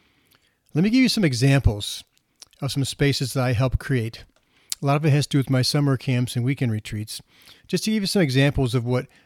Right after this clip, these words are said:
what we do to allow girls to kind of relax and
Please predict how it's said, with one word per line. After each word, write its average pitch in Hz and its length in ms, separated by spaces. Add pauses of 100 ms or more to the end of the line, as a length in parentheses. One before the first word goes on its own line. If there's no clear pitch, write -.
(140)
what 143 300
we 151 140
do 131 360
to 127 160
allow 127 240
girls 123 340
to 127 100
kind 123 300
of 113 280
relax 120 580
and 117 320